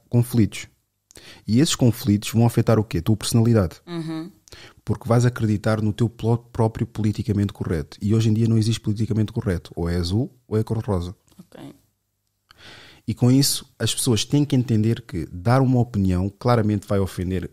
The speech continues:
Speaker 1: ah, qualquer pessoa, mas dar opinião é identificar de que forma é que tu consegues ver algo devido às tuas experiências. Porque, por exemplo, alguém pode ver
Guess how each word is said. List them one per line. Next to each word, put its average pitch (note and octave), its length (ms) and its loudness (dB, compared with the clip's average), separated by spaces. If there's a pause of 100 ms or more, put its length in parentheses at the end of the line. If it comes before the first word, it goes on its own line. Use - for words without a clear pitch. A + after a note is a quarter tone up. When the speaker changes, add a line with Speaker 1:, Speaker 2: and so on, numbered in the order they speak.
Speaker 1:
ah, D#2+ 320 -10 (520)
qualquer F#2+ 280 -4
pessoa, F#2+ 440 -2 (240)
mas F2+ 340 -6
dar A2+ 340 0
opinião G2+ 640 0 (600)
é G#2 100 0
identificar G#2 760 0
de G#2+ 200 -4
que - 160 -12
forma A2 540 0
é G2+ 100 0
que - 120 -12
tu A2+ 200 -4
consegues G#2 440 -2
ver G2 380 -2
algo F2+ 380 -2 (1120)
devido G2 340 0
às F#2+ 120 2
tuas G2+ 160 -2
experiências. F#2+ 640 -4 (800)
Porque, - 140 -6
por A#2 100 0
exemplo, G2 440 -2 (160)
alguém A2+ 280 2
pode B2+ 260 0
ver F#2+ 300 0